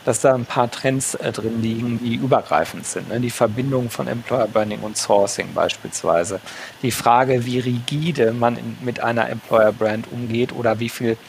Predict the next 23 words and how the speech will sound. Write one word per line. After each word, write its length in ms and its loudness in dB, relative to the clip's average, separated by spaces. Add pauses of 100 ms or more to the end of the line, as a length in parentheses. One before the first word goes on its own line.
(180)
Gestaltungsfreiraum, 1160 2
wie 80 -4
viel, 340 4 (480)
ich 160 -6
sag 140 0
mal, 180 4
Adaptivität 1200 0
so 160 0
ein 120 -2
Konzept 460 -2
eigentlich 340 2
haben 240 4
muss, 200 0
um 180 -4
für 120 -8
verschiedenste 920 2 (440)
Zielgruppen 680 4
und 120 -6
Unternehmensbereiche 1000 2
überhaupt 260 4
funktionieren 680 0
zu 180 -4
können. 400 0